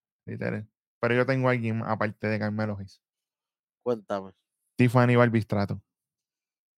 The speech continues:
Speaker 1: Oye, la gente sabe que yo soy loco con ella, pero está haciendo las cosas mal, chico. Suerte tuviste que arreglaste el huevo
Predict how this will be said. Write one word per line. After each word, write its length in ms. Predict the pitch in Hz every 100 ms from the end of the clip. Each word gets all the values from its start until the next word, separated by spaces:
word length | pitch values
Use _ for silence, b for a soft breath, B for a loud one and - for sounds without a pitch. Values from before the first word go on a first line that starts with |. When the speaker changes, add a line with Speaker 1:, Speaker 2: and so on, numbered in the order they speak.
| _ _ _ _ _ _ _
Speaker 1:
Oye, 440 | 120 131 113 104 -
la 160 | 104 110
gente 240 | 127 147
sabe 200 | 143 143
que 100 | 127
yo 120 | 120
soy 120 | 123 123
loco 240 | 120 120
con 140 | 113
ella, 160 | 113 110
pero 160 | 110 107
está 140 | -
haciendo 280 | 113 113 113
las 100 | 110
cosas 300 | - 110 107
mal, 300 | 101 92 92 -
chico. 320 | 104 110 110 _ _ _ _ _ _ - - - _ b b
Suerte 380 | - 131 165 175 -
tuviste 420 | 139 139 151 127
que 60 | 113
arreglaste 440 | 117 110 120 -
el 80 | 123
huevo 440 | 117 127 123 117